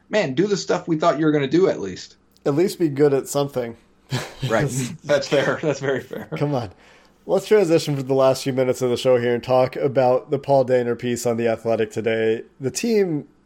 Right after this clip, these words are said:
Speaker 2: is opposed to trading players. This is apparently true every year, and we've seen the history of this. A J McCarron, Carson Palmer, you name it, the Bengals overvalue those guys,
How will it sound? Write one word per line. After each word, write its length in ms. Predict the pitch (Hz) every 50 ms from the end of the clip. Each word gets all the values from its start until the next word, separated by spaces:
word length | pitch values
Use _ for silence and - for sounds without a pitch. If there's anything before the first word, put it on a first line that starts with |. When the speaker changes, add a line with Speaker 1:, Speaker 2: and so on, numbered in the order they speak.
| _ _ _ _ _ _
Speaker 2:
is 100 | - 143
opposed 520 | 131 120 - - 139 135 135 127 123 - -
to 60 | 120
trading 340 | - 123 123 117 117 110 104
players. 400 | - 110 - - - - - _ _ _ _ _ _ _ _ _
This 180 | 139 135 135 -
is 140 | 180 160 156
apparently 400 | 143 156 156 156 156 151 147 143
true 260 | 139 - 143 139 131
every 280 | 127 123 110 120 117
year, 200 | 107 104 104 107 113
and 180 | 117 113 113
we've 180 | 110 120 120 120
seen 360 | - - 139 139 135 131 123
the 60 | 120
history 380 | 117 127 127 123 - - 123 113
of 80 | 104 101
this. 320 | 107 110 127 127 - -
A 220 | 107 120 139 135
J 180 | 120 - 127 120
McCarron, 720 | 113 110 104 - 135 139 139 139 135 135 131 131 127 120
Carson 420 | - - 117 113 110 - 110 107 101
Palmer, 460 | - - 135 135 139 131 131 127 123
you 220 | 123 123 156 190
name 260 | 185 156 143 143 139 135
it, 80 | 127
the 80 | 117 127
Bengals 400 | 110 131 139 143 139 135 127 123
overvalue 500 | 127 123 117 127 107 117 113 113 117 120
those 220 | 113 120 117 110
guys, 500 | 113 123 127 127 123 120 120 117 113 -